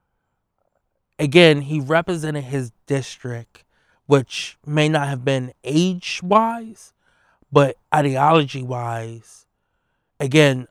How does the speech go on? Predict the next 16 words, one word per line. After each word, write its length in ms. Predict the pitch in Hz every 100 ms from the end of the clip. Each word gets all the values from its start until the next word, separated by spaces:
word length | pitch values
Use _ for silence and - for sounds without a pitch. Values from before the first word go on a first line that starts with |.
| -
a 120 | 139
lot 280 | 139 143 151
of 120 | 156
people 760 | 151 147 143 139 131 131 131 _ _ _ _ _ _ _ _ _ -
don't 320 | 123 156 147
know 500 | 135 143 139 143 143
exactly. 440 | 135 127 127 127 135
They've 260 | 147 156
had 460 | - 165 165 160 123
bad 500 | 139 147 143 139 127 _ _ _ _ _ _ _ _ _
interactions 720 | 160 156 147 151 139 135 123
with 120 | 143 120
Medicare 560 | 135 123 - 123 120 -
or 80 |
Medicaid, 580 | 131 127 120 - 123 110 _ -
right? 300 | 127 123